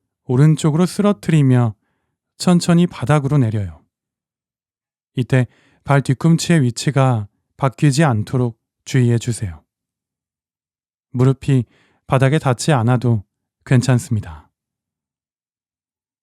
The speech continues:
이때 움직이는 건 다리가 아닌 고관절입니다. 두 다리를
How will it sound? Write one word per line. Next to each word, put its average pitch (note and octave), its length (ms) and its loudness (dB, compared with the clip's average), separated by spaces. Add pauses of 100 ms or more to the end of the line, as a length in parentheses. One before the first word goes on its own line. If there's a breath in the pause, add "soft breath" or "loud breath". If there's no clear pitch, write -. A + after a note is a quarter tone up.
(480)
이때 D3+ 300 0
움직이는 D3+ 580 2
건 C3+ 300 0 (340)
다리가 C#3 400 2
아닌 A#2+ 380 0 (420)
고관절입니다. B2+ 960 0 (1500)
두 C3 140 0
다리를 C#3 540 2